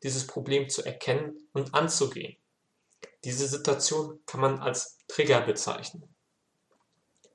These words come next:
Voller Stolz kann ich sagen, dass wir an diesem Problem gearbeitet haben.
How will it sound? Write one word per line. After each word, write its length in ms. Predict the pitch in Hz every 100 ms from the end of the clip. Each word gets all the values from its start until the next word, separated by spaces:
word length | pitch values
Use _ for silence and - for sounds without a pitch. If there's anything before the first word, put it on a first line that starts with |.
| _ _ _ _ _
Voller 280 | - 147 156
Stolz 360 | - 143 139 -
kann 140 | 123
ich 120 | 113
sagen, 520 | - 107 113 135 135 -
dass 200 | 120 -
wir 260 | 143 165 135
an 140 | 123
diesem 320 | 117 131 131
Problem 400 | - 117 113 113
gearbeitet 680 | 123 117 156 170 - 110 -
haben. 280 | 107 -